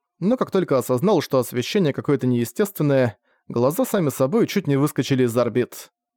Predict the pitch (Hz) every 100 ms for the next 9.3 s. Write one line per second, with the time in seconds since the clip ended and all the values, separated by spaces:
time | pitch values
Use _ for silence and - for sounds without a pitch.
0 | _ - - 113 117 - 113 120 - 131
1 | 123 117 - _ 113 117 127 196 170 127
2 | - _ _ _ _ - 139 143 147 143
3 | 135 143 135 131 - - _ _ - 135
4 | 135 143 151 170 - 151 147 170 - 170
5 | 143 175 240 214 147 120 - _ _ _
6 | _ _ _ 113 - 165 147 - 135 139
7 | 120 160 151 147 131 131 160 160 120 120
8 | 117 - 123 127 - 120 113 113 123 160
9 | 139 131